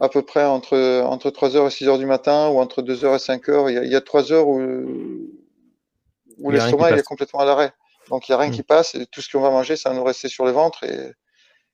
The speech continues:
Speaker 1: et ça va pas nous aider.
Speaker 2: D'accord. Ok, très intéressant. Euh, d'ailleurs, pour, euh, tous ceux qui ont du mal à s'endormir, alors c'est pas ton cas, Lucas, mais, euh, moi j'ai une te-,
Speaker 1: Mhm.
Speaker 2: j'ai une technique qui, qui, euh, qui, euh, marche super bien. C'est l'application Petit Bambou.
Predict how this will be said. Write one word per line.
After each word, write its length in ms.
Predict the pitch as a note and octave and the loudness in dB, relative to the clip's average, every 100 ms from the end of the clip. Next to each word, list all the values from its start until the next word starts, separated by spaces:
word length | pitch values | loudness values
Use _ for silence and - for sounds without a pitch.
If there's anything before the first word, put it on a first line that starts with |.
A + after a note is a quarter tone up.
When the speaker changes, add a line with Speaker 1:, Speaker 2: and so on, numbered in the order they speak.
| _ | _
Speaker 1:
et 20 | - | -4
ça 140 | C3+ | 0
va 60 | B2 | 2
pas 120 | C#3+ | 0
nous 160 | C3 | -2
aider. 180 | A#2+ B2+ - _ _ _ _ _ - | -4 -6 -8 _ _ _ _ _ -6
Speaker 2:
D'accord. 300 | B2+ A2+ G#2+ _ _ _ _ _ _ _ _ _ _ - - | -6 -6 -12 _ _ _ _ _ _ _ _ _ _ -18 -12
Ok, 220 | - A#2+ B2+ | -10 -6 -4
très 140 | A#2 B2 | -4 -4
intéressant. 500 | B2 B2 A#2+ - B2+ - - - - - - | -4 -4 -8 -8 -10 -14 -20 -20 -20 -18 -4
Euh, 140 | C3 B2 | 2 4
d'ailleurs, 340 | C3+ D#3+ F3 | 6 4 2
pour, 220 | D#3+ D3 | 2 2
euh, 20 | |
tous 140 | C#3+ E3 | 2 -2
ceux 160 | D3+ | -6
qui 160 | F3+ - | -6 -2
ont 100 | D3 | -2
du 140 | B2+ | 0
mal 240 | C#3 E3+ D#3 | 0 2 2
à 40 | |
s'endormir, 380 | B2 C3 C3+ D#3 | -2 -2 -2 0
alors 140 | B2+ | -2
c'est 100 | - | -4
pas 160 | - D#3+ | -4 -4
ton 160 | D#3 D3+ | -2 0
cas, 220 | F3 E3 | 2 2
Lucas, 360 | C3 - E3 D3+ | 2 0 2 2
mais, 120 | A#2+ | 0
euh, 140 | B2 | -2
moi 140 | B2+ C#3 | 0 -2
j'ai 120 | B2+ | -4
une 80 | B2 | -6
te-, 120 | D3 | -6
Speaker 1:
Mhm. 60 | |
Speaker 2:
j'ai 140 | C3+ B2 | -6 -6
une 100 | B2+ | -4
technique 380 | E3 D#3 E3 D#3 | -4 -2 -4 -6
qui, 220 | - C#3 | -6 -6
qui, 320 | - C#3+ C#3 | -6 -4 2
euh, 320 | C3 B2 A#2+ | 2 4 2
qui, 320 | A2+ - A#2+ A#2+ | -2 -8 -8 -6
euh, 80 | |
marche 240 | A#2 C3+ - | -4 -4 -6
super 460 | - A3 G3+ D#3+ | -10 -10 -2 0
bien. 200 | C#3 D#3 D3+ - - - | 0 -2 -6 -16 -20 -18
C'est 180 | - C#3 | -4 0
l'application 600 | C#3+ - - D#3 - F3 | 0 -2 -2 -2 0 -8
Petit 360 | D#3 F3+ - G3 | -4 -6 -4 0
Bambou. 420 | E3+ D#3+ C#3+ D#3 | 2 2 0 -6